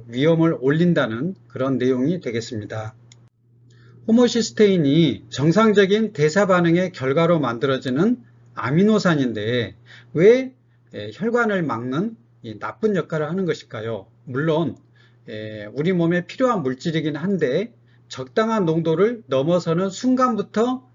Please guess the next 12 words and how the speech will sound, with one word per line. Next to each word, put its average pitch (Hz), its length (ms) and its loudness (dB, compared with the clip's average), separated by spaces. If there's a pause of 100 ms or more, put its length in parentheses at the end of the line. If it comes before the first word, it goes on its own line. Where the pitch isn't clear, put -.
(120)
혈관 247 380 -2
독성을 175 360 -2
나타냅니다. 113 840 -6 (480)
높은, 214 580 0 (480)
에, 110 340 -6
혈중 220 420 0
호모시스테인 202 960 -4 (160)
상황에서는 170 920 -4 (360)
혈관의 220 600 2
평활근 247 520 2
세포가 185 600 -2
증가하고 143 1000 -2